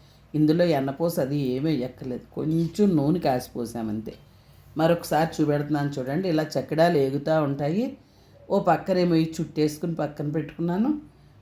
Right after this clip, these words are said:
మళ్ళీనేమో చక్రాల కొడుకులోను, చక్రాల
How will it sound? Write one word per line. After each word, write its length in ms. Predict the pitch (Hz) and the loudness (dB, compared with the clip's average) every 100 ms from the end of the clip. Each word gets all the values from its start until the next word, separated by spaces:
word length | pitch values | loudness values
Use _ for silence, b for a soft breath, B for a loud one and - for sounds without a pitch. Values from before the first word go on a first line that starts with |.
| - | 0
మళ్ళీనేమో 580 | 214 233 233 214 190 214 | 2 4 4 4 4 0
చక్రాల 540 | 214 190 - 180 190 | 0 -2 0 2 2
కొడుకులోను, 800 | 196 196 185 180 185 160 147 151 151 - - - - - - | 0 -2 -2 0 2 4 2 0 -6 -18 -20 -20 -20 -20 -2
చక్రాల 420 | 185 208 208 | 0 4 6